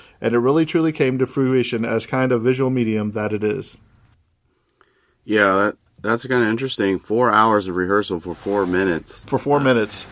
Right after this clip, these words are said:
Speaker 1: yep.
Speaker 2: Yeah, that, that's, that's pretty, <laughs> that's pretty crazy.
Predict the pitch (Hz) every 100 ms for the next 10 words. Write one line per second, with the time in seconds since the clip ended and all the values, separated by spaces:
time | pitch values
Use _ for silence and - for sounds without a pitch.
0 | - 123 113 90 98 101 92 104 - -
1 | - 107 - 120 104 90 - _ - -
2 | - 233 220 180 - - 135 - - 113
3 | 90 - 104 113 95